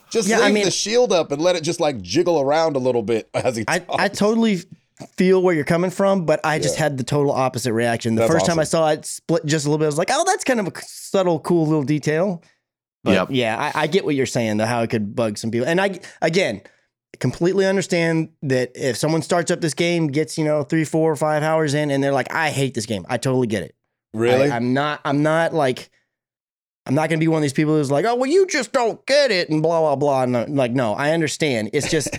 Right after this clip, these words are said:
Speaker 2: <laughs>
Speaker 1: 'cause I thought that, honestly, I thought that's how it was gonna go for me. I thought, you know, I, I'm, I'm gonna go in hoping to like it, and it's just not gonna work. And thankfully, it's been definitely working for me so far.
Speaker 2: Do you feel like you're playing a game,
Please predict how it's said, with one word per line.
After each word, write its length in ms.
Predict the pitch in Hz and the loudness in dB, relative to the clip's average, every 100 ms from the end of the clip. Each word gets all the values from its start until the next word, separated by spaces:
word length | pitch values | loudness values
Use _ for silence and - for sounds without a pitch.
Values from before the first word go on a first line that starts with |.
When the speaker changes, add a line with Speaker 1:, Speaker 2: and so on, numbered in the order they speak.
| - | -14
Speaker 2:
<laughs> 180 | - - | -14 -2
Speaker 1:
'cause 100 | 175 | 2
I 80 | 220 | 2
thought 200 | 240 233 | 0 0
that, 140 | 226 190 | -2 0
honestly, 380 | 196 240 233 226 | 0 0 0 0
I 80 | 208 | 2
thought 200 | 214 214 | 0 -2
that's 140 | 202 | 0
how 120 | 202 | 0
it 40 | 196 | 0
was 100 | 170 | 0
gonna 140 | 190 | 0
go 100 | 180 | 0
for 100 | 165 | 0
me. 180 | 165 175 | 0 0
I 40 | 113 | 0
thought, 260 | 147 135 | 0 -2
you 100 | 143 | 0
know, 120 | 135 135 | 0 2
I, 160 | 147 - | 0 0
I'm, 220 | 131 120 117 - | 0 -2 -4 -4
I'm 160 | 131 | -2
gonna 160 | 139 135 | 0 0
go 200 | 160 185 | 2 2
in 220 | 202 185 | 2 0
hoping 400 | 160 185 202 208 | 0 -2 0 0
to 80 | 202 | 0
like 260 | 202 202 208 | 2 0 0
it, 120 | 208 | 0
and 140 | 151 | 0
it's 120 | 143 135 | -2 -2
just 140 | 135 | -4
not 160 | 143 131 | -2 -2
gonna 140 | 120 | 0
work. 260 | 117 104 - | 0 -2 -4
And 420 | 131 117 110 104 _ _ _ - | -4 -2 -2 -6 _ _ _ -2
thankfully, 720 | 180 190 - 131 117 113 - | 0 0 0 0 2 0 -2
it's 180 | 127 123 | -6 -4
been 300 | 131 123 113 | -2 -2 0
definitely 360 | 135 131 123 | -2 -2 -2
working 320 | 113 117 117 107 | 0 -2 -4 -6
for 100 | 110 | -2
me 100 | 104 | -4
so 200 | - 104 | -4 -8
far. 320 | 104 95 90 _ _ _ - | -4 -6 -6 _ _ _ -6
Speaker 2:
Do 60 | |
you 80 | 139 | -6
feel 200 | - 170 | -2 0
like 140 | 185 - | 0 0
you're 100 | 135 | -4
playing 380 | - 143 147 151 | -4 -2 0 0
a 80 | 107 | -2
game, 600 | 90 113 127 139 139 | -2 0 0 -2 -6